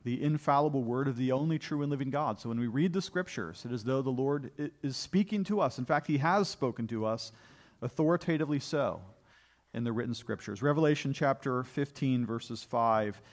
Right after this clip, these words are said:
through eight. Listen now to the word of God. "After this I looked, and the sanctuary of the tent of witness in heaven was opened, and out of the sanctuary came the seven angels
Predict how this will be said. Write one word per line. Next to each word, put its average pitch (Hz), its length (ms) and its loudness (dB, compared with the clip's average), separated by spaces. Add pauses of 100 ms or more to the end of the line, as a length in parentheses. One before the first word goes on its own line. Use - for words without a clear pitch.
(520)
through 113 240 2
eight. 104 200 0
Listen 117 260 -2
now 110 160 2
to 110 120 -6
the 110 80 -4
word 113 200 -4
of 101 100 -6
God. 113 240 4
"After 151 260 4
this 151 200 4
I 147 80 8
looked, 151 340 6
and 135 100 4
the 127 60 0
sanctuary 143 720 2
of 120 180 0
the 120 100 -4
tent 143 420 0
of 113 140 -2
witness 135 420 0
in 123 120 0
heaven 131 340 0
was 120 200 -2
opened, 139 460 2
and 123 100 0
out 147 240 6
of 156 120 0
the 143 80 -2
sanctuary 123 680 0
came 135 380 0
the 120 80 0
seven 131 420 0
angels 127 720 0